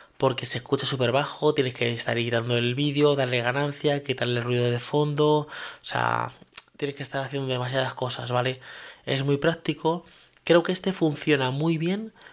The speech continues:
con un ca-, con un cable de conversión a móvil, en el móvil, y funciona perfecto, eh, en el, en la cámara. Yo lo enchufo directamente a la cámara, a la Nikon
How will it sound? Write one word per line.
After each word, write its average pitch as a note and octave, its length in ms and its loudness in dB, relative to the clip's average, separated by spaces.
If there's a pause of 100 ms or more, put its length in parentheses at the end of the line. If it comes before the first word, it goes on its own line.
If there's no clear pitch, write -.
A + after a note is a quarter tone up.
(160)
con C3+ 220 4
un D#3 480 0
ca-, D3 320 0
con C3+ 200 0
un C#3+ 360 0
cable C3+ 260 -2
de C3+ 100 -2
conversión C#3+ 680 0 (320)
a B2+ 340 2
móvil, B2 480 -2 (480)
en C3 120 2
el B2+ 140 0
móvil, B2+ 400 2 (380)
y C3+ 100 2
funciona B2+ 560 2
perfecto, D#3+ 840 -2 (720)
eh, B2 480 -2
en B2+ 160 0
el, A#2 640 -2 (300)
en B2+ 120 0
la A#2 120 0
cámara. A#2 320 0
Yo C3 80 2
lo C#3 60 2
enchufo C3+ 240 -4
directamente B2 420 0
a - 20 -2
la A#2+ 80 -2
cámara, B2 480 0
a - 180 -2
la A#2 360 -2
Nikon F3+ 420 0